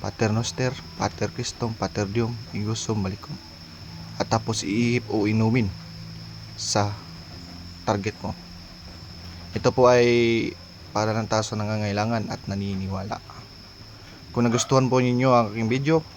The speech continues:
paki-like, follow, and share po. At sa gusto man po na mag-subscribe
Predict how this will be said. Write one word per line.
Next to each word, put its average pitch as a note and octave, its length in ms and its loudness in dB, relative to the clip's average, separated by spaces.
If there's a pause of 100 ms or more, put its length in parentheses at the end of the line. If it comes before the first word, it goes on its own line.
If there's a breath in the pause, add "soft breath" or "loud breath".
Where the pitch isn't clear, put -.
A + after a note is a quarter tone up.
(720)
paki-like, A2 420 2
follow, A2 300 2
and A2+ 80 -2
share A2+ 220 -2
po. G3 180 2 (1800)
At A#2 100 0 (1300)
sa - 160 -8
gusto A2+ 320 0
man B2 160 4
po A#2+ 240 4
na A#2+ 100 6
mag-subscribe A#2 920 2